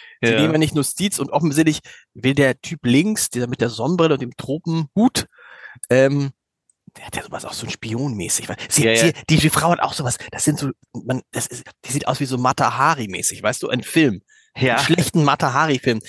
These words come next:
Speaker 1: Da haben die auch immer alle so lange Ketten und diese Frisur. Also, ja.
Speaker 2: Und
Speaker 1: Aber
Speaker 2: du
Speaker 1: das
Speaker 2: fandst,
Speaker 1: ist
Speaker 2: du fandst
Speaker 1: Ja.
Speaker 2: die Art und Weise, wie sie ihre Beine übereinander schlägt, irgendwie ungewöhnlich? Also
Speaker 1: Nein, aber ich, ich find's,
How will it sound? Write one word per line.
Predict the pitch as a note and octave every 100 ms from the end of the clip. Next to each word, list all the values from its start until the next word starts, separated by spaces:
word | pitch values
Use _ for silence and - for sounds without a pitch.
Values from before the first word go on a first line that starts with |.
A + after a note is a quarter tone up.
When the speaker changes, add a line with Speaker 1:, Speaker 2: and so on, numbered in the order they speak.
| -
Speaker 1:
Da | -
haben | C#3+
die | C#3+
auch | D#3
immer | C3+ -
alle | C3+
so | B2
lange | A#2+ C3+ D#3
Ketten | B2+ D#3 - A#2
und | A#2
diese | B2 B2
Frisur. | - B2+ A2+ C3 F3+ C4+ - - - - _
Also, | B2+ D3 D#3 D#3 C#3+ D#3 _ - -
ja. | - - _
Speaker 2:
Und | D#3
Speaker 1:
Aber | D3
Speaker 2:
du | G#3
Speaker 1:
das | A#3+
Speaker 2:
fandst, | -
Speaker 1:
ist | - _ _ -
Speaker 2:
du | D3+
fandst | D#3 G#2+ -
Speaker 1:
Ja. |
Speaker 2:
die | -
Art | D#3
und | F3
Weise, | E3+ F#3+
wie | F3+
sie | D#3
ihre | D#3+ C3+
Beine | - D#3 G3
übereinander | D3+ D#3 D#3+
schlägt, | - D3+ -
irgendwie | - D#3 C#3+
ungewöhnlich? | - D3+ G3 B3 B3+ C4+ C4 -
Also | -
Speaker 1:
Nein, | E3
aber | F3
ich, | -
ich | -
find's, | - F3+